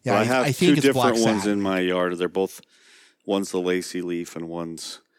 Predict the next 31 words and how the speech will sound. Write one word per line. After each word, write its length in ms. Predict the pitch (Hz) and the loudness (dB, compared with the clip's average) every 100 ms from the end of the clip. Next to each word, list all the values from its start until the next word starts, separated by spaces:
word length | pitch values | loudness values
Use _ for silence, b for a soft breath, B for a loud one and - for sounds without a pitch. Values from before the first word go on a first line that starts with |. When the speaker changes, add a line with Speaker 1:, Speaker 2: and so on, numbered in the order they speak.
| b b _ | b b _
Speaker 2:
not, 380 | 87 85 80 - | -6 -4 -4 -6
and 100 | 85 | -10
they, 100 | 82 _ _ | -12 _ _
but 280 | 82 85 - | -10 -8 -8
they're 120 | 80 | -10
both 300 | - 80 - | -10 -12 -12
really 220 | 78 - | -14 -12
dark. 480 | - 71 - - - _ _ _ _ _ _ _ b b b b - | -10 -10 -12 -14 -20 _ _ _ _ _ _ _ b b b b -2
Proven 260 | 180 147 107 | 2 4 2
Winners 280 | 110 98 | 2 0
has, 340 | - 95 85 85 | 0 -2 -4 -10
has 180 | - 98 | -8 -8
some 140 | 98 90 | -6 -10
selections 480 | - 76 - 85 | -6 -6 -6 -8
out 120 | 78 - | -8 -8
there 140 | 76 | -8
that 160 | 87 80 | -8 -10
are 60 | |
really, 380 | 80 - - - _ _ | -10 -12 -16 -20 _ _
that 160 | 104 101 | -8 -6
are 80 | 90 | -6
really 220 | 95 92 | -8 -8
ornamental. 720 | 80 82 80 85 85 - 82 _ B B B | -10 -12 -12 -14 -16 -20 -20 _ B B B
Speaker 1:
And 140 | 147 127 | -6 -2
Proven 300 | 196 185 117 | 0 0 -2
Winners 300 | 117 113 107 | -4 -4 -4
are 280 | 104 98 95 _ - | -6 -6 -10 _ -14
also 400 | - 123 117 110 | -4 -4 -4 -6
available. 720 | 101 113 117 110 104 104 101 | -4 -2 -2 -4 -8 -10 -10
The 240 | 101 107 101 | -8 -6 -6
line 640 | 110 120 127 113 101 98 | -6 -4 -4 -6 -8 -12